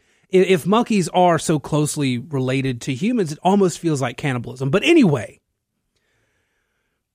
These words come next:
I've done the research. Now, I don't know.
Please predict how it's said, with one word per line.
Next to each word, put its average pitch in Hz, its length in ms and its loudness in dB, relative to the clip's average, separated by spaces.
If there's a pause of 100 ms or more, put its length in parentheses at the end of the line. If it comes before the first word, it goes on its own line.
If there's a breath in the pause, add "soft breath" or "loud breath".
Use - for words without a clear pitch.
(1300)
I've 156 200 -2
done 196 180 6
the 247 100 2
research. 180 720 -2 (680)
Now, 151 180 -8
I 202 160 4
don't 208 360 6
know. 143 680 4